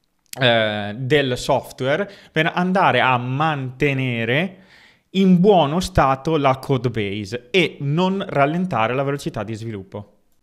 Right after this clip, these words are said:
La terza cosa che un team dovrebbe fare è investire nella scrittura di test automatizzati, o meglio,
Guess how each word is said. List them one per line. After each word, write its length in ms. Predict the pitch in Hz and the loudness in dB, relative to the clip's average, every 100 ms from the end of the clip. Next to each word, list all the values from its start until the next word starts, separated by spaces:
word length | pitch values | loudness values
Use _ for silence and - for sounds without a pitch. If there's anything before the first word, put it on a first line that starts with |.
| _ _ _ _ _ _ _ _ _ _ _ - - _ | _ _ _ _ _ _ _ _ _ _ _ -20 -20 _
La 300 | 135 151 160 | 4 4 4
terza 380 | - 233 247 220 | 6 4 4 -2
cosa 500 | - 214 156 123 123 | 2 6 6 6 0
che 220 | 127 165 | 2 4
un 400 | 160 165 180 139 131 | 4 4 4 2 -2
team 340 | 202 160 123 | 0 2 0
dovrebbe 520 | 120 165 147 147 165 | 2 4 4 2 0
fare 560 | 165 165 170 196 170 - | 2 4 6 6 4 4
è 60 | |
investire 1120 | 175 208 226 226 - 226 208 165 196 220 - - - - _ _ _ _ _ _ _ _ _ - _ - _ | 0 0 0 -2 -2 -2 0 2 0 -2 -10 -20 -20 -20 _ _ _ _ _ _ _ _ _ -20 _ -20 _
nella 640 | 123 151 175 131 110 95 113 | -4 0 0 0 0 -4 -8
scrittura 1160 | - - - 151 - - 131 139 147 170 180 - _ _ _ _ _ _ _ _ - - - | -18 -12 -8 -8 -8 -10 -6 -2 0 0 -2 -12 _ _ _ _ _ _ _ _ -20 -20 -20
di 200 | - 131 | -12 -8
test 520 | 127 147 143 - - - | 0 2 2 -4 -10 -4
automatizzati, 1160 | 135 147 151 139 131 127 127 120 127 117 - 139 | 0 0 0 -4 -6 -6 -10 -4 -2 0 -2 -4
o 100 | 180 | -2
meglio, 680 | 180 160 127 117 123 170 | 2 2 2 -2 -4 -4